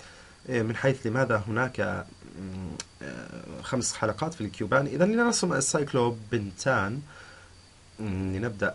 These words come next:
تسمية الأيوباك هنا. بنتا، آسف، بنتا، بنتا سايكلو،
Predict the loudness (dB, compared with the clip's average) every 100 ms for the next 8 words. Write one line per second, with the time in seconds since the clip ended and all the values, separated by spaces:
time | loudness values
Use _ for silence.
0 | -2 -4 -2 -2 -4 -4 -2 -2 0 0
1 | -2 -12 -8 -4 -2 -2 -6 -12 -20 -20
2 | -20 -20 -14 -14 -14 -20 -20 -4 -2 -2
3 | -2 -2 -2 -6 -8 -4 -2 -4 -4 -2
4 | -2 -2 -8 -10 -20 -20 -6 -4 -2 0
5 | 2 4 2 2 -2 -2